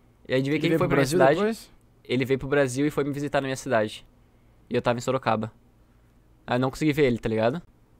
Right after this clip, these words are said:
Speaker 1: O amigo do Japão, nossa, foi anos de, de amizade com ele. No, no mesmo dia que ele foi fazer uma surpresa pra lá, eu não tava lá. Eu nunca mais vi ele.
Speaker 2: Nunca mais viu ele? Nem tem contato, não sabe que
Speaker 1: Não,
Speaker 2: que
Speaker 1: tem o
Speaker 2: faz,
Speaker 1: Instagram
Speaker 2: né?
Speaker 1: dele hoje lá.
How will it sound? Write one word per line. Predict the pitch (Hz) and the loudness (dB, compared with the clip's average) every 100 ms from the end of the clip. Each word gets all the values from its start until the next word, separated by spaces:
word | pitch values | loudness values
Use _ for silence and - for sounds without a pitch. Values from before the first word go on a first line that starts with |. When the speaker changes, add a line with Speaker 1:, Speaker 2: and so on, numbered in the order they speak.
| _ _ _ _ _ _ _ | _ _ _ _ _ _ _
Speaker 1:
O | 107 113 113 | -4 2 2
amigo | 113 113 | 2 0
do | |
Japão, | 113 110 110 110 | -2 -4 -6 -6
nossa, | 113 117 - | -10 -14 -14
foi | 113 113 - - - | -12 -14 -16 -20 -8
anos | 123 139 123 | -4 -2 -4
de, | 117 113 110 113 - | -6 -8 -8 -14 -14
de | 117 | -10
amizade | 113 110 107 | -6 -6 -6
com | 117 | -6
ele. | 110 113 _ _ | -6 -8 _ _
No, | 120 113 | -10 -8
no | 117 | -6
mesmo | 120 131 | -6 -6
dia | 120 156 | -6 -4
que | 180 | -4
ele | 170 | -2
foi | 160 | -4
fazer | 156 143 | -4 -6
uma | 143 | -6
surpresa | - 135 139 139 139 | -6 -6 -4 -4 -2
pra | 135 | -2
lá, | 123 127 165 _ _ _ _ | 0 -2 -4 _ _ _ _
eu | 123 | -6
não | 127 | -2
tava | 127 127 | 0 0
lá. | 113 107 _ _ _ _ _ _ _ | -2 -6 _ _ _ _ _ _ _
Eu | 120 | -10
nunca | 139 170 | -8 -6
mais | 170 | -4
vi | 175 | -4
ele. | 120 113 - _ _ _ - | -4 -6 -16 _ _ _ -14
Speaker 2:
Nunca | 139 151 | -8 -6
mais | 143 | -6
viu | 147 | -6
ele? | 127 117 - _ _ | -6 -8 -16 _ _
Nem | 135 139 | -6 -6
tem | 143 151 | -6 -8
contato, | 139 135 147 160 | -8 -4 -4 -4
não | 139 | -4
sabe | 139 131 | -8 -8
que | - 131 | -12 -10
Speaker 1:
Não, | 226 254 | -4 -4
Speaker 2:
que | - | -2
Speaker 1:
tem | 180 | -4
o | |
Speaker 2:
faz, | 190 | 0
Speaker 1:
Instagram | 220 226 | 0 0
Speaker 2:
né? | 190 | -2
Speaker 1:
dele | 170 | -2
hoje | 147 123 | -2 -2
lá. | - | -10